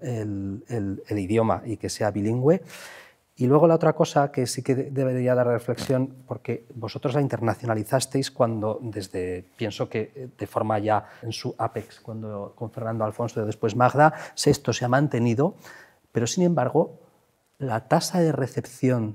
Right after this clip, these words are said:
de originales de artículos anglosajones no se ha incrementado. No se ha incrementado, o sea, de alguna manera sí que hay, pero no, si no, eh, debe estar en torno al quince, veinte por ciento, una cosa así. La mayoría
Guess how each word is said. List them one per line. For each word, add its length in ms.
de 200
originales 920
de 280
artículos 840
anglosajones 960
no 100
se 120
ha 40
incrementado. 600
No 100
se 100
ha 20
incrementado, 460
o 40
sea, 140
de 60
alguna 240
manera 300
sí 100
que 140
hay, 180
pero 320
no, 260
si 160
no, 560
eh, 240
debe 120
estar 200
en 80
torno 180
al 100
quince, 300
veinte 240
por 160
ciento, 340
una 160
cosa 220
así. 180
La 100
mayoría 480